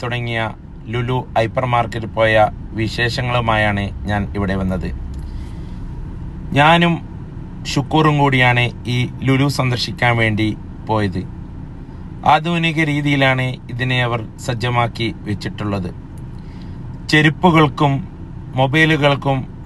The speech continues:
അങ്ങനെ എല്ലാ വിഭവങ്ങൾക്കും പ്രത്യേക പ്രത്യേക ഏരിയകളായി അവർ ഇതിനെ തിരിച്ചിട്ടുണ്ട്. എല്ലാം നല്ല ഭംഗിയിലാണ് അവർ നമ്മൾക്ക് വേണ്ടി കാഴ്ചവെക്കുന്നത്.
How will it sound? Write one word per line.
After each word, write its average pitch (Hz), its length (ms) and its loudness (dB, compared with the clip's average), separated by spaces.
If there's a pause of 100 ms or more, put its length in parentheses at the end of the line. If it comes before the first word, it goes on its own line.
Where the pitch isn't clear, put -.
അങ്ങനെ 135 240 2 (200)
എല്ലാ 139 200 6 (180)
വിഭവങ്ങൾക്കും 139 680 0 (260)
പ്രത്യേക 147 480 0 (100)
പ്രത്യേക 135 400 -2 (460)
ഏരിയകളായി 127 580 2 (300)
അവർ 120 180 2 (180)
ഇതിനെ 110 240 -2 (240)
തിരിച്ചിട്ടുണ്ട്. 101 600 -2 (1160)
എല്ലാം 139 240 6 (560)
നല്ല 139 260 6 (460)
ഭംഗിയിലാണ് 123 600 4 (260)
അവർ 110 200 2 (640)
നമ്മൾക്ക് 117 360 0
വേണ്ടി 113 200 0 (160)
കാഴ്ചവെക്കുന്നത്. 98 760 -2